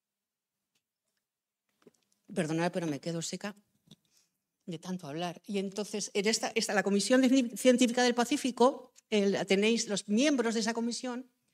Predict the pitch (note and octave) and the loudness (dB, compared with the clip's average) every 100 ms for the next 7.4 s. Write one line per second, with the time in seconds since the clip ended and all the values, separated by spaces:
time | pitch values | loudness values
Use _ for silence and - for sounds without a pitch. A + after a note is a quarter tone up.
0 | _ _ - F#3+ - G3+ G3+ G3 F#3+ F#3 | _ _ 0 2 4 4 6 4 4 0
1 | F3 F3 F3 F#3 F#3 F3+ G#3 - G3 G#3 | -4 -2 2 4 4 4 4 2 -4 -6
2 | _ _ _ _ - G#3 A3 A3+ A#3+ A#3 | _ _ _ _ 4 4 6 6 6 4
3 | G#3 B3+ C#4+ - B3 B3+ B3+ G#3+ G3+ A3+ | 4 6 6 2 2 0 2 2 2 0
4 | C#4+ - D#4 D#4 E4 E4+ F#4 - B3+ A#3 | 2 4 4 4 2 2 0 0 -2 0
5 | A#3 C#4+ C#4+ C#4 C#4+ F4 F#4+ _ _ _ | 0 2 0 -2 -4 -6 -8 _ _ _
6 | _ _ _ _ - A#3+ B3 G#3+ G3+ F#3 | _ _ _ _ -4 0 4 4 2 2
7 | D#3+ D#3 D3 C3 | 0 0 -4 -8